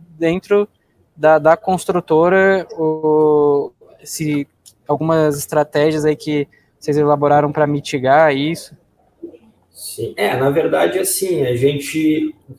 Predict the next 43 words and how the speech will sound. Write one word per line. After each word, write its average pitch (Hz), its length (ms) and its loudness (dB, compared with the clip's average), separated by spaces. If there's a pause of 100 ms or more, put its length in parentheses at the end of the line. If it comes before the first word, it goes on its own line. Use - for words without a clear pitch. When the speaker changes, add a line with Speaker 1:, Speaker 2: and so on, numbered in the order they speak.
Speaker 2:
preza 147 300 2
muito 156 300 0
pela 170 200 4
concorrência. 147 800 0 (460)
A, 85 280 -6
a 101 40 2
gente 113 300 -4
tem 139 180 0
que - 80 -10
ter, 131 420 2
sim, 110 560 -6
a 90 100 -4
parceria, 98 840 0
ela 107 200 0
é 117 40 2
importante 127 680 0
desde 143 240 4
que 143 60 -2
seja 143 260 4
vantajoso 135 580 2
pras 143 260 4
duas 165 240 2
partes. - 600 -6 (680)
A 82 80 -8
partir 107 260 -2
do 170 100 -2
momento 160 300 2
que 156 80 4
é - 20 4
vantajoso 135 600 2
só 147 200 2
para 147 220 4
uma 135 160 2
das 127 200 2
partes, 135 460 -2
não, 151 420 2
não 143 260 2
é 139 80 4
uma 170 180 2
parceria 139 640 4
e 165 80 4
isso 170 180 -2
acaba 156 680 -2